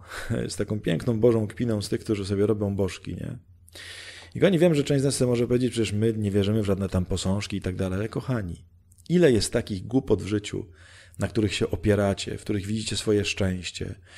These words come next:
w których mówicie do Pana Boga, "Jakbym tylko to miał, to, to było, to byłbym taki szczęśliwy", kochani.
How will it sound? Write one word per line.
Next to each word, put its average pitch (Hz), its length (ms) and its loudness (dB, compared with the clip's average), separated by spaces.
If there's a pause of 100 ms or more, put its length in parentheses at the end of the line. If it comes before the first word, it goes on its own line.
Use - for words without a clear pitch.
(140)
w - 120 -20
których - 360 0
mówicie 117 280 0
do 123 100 4
Pana 120 180 0
Boga, 135 220 6
"Jakbym 143 360 6
tylko 147 220 2
to 127 160 -2
miał, 120 400 2
to, 113 180 -6
to 123 140 -2
było, 127 260 0
to 127 280 -4
byłbym 131 300 0
taki 147 280 0
szczęśliwy", - 480 -4
kochani. - 420 -6